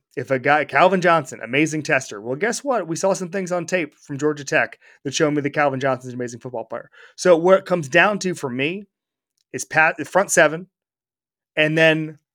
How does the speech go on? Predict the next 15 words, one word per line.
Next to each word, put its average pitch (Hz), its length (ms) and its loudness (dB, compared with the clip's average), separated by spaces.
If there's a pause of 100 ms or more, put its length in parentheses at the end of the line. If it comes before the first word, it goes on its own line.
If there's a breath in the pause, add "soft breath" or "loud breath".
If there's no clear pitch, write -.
(440)
betting 214 540 4
on 190 160 6
athleticism 147 960 2 (360)
in 147 60 -6
the 139 80 -2
defensive 131 400 -4
backfield. 107 400 -8
I'll 107 60 -16
give 127 140 -10
you 147 80 0
a - 20 -4
great 151 240 2
example. 123 440 -6
I 139 140 4
loved 135 760 2